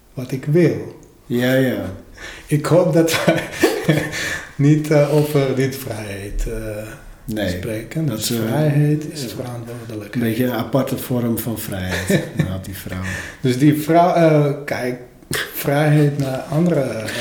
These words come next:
Speaker 1: van de andere inhoek. Ja. Dat
Speaker 2: Ja.
Speaker 1: was voor haar vrijheid.
Speaker 2: Ja.
Speaker 1: Dus iedereen, eh, kijkt anders.
Speaker 2: Ja.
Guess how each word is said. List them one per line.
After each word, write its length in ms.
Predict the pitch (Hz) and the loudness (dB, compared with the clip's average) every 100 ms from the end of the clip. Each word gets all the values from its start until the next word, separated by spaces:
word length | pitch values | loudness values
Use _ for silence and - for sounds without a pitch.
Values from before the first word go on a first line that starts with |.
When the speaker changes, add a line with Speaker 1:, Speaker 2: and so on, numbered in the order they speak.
| - - | -6 -4
Speaker 1:
van 120 | 135 | -6
de 80 | 127 | -2
andere 340 | 151 165 139 - 117 - - - - - - - - | 0 2 0 -4 -10 -12 -18 -20 -20 -20 -20 -20 -8
inhoek. 340 | 117 110 - - - | -6 -6 -10 -18 -4
Ja. 240 | 147 110 110 - - - _ _ _ _ - | -4 -4 -8 -16 -20 -20 _ _ _ _ -6
Dat 180 | 135 156 | 0 0
Speaker 2:
Ja. 60 | |
Speaker 1:
was 180 | - 147 | 2 2
voor 200 | - 135 113 | 2 0 0
haar 200 | 127 127 | -2 -4
vrijheid. 600 | - - 160 156 - - - - _ _ _ _ | -4 -2 -2 -4 -8 -14 -18 -20 _ _ _ _
Speaker 2:
Ja. 260 | - 123 104 - | -2 0 0 -6
Speaker 1:
Dus 220 | - - - | -10 -10 2
iedereen, 600 | 165 156 135 127 127 123 | 4 4 2 0 -2 -2
eh, 240 | 127 123 120 120 | -4 -4 -6 -8
kijkt 460 | - 131 135 143 - - - - - | -6 -4 -4 -6 -12 -18 -20 -20 -2
anders. 420 | 147 147 123 104 | 2 2 0 -6
Speaker 2:
Ja. 260 | 98 95 | -10 -10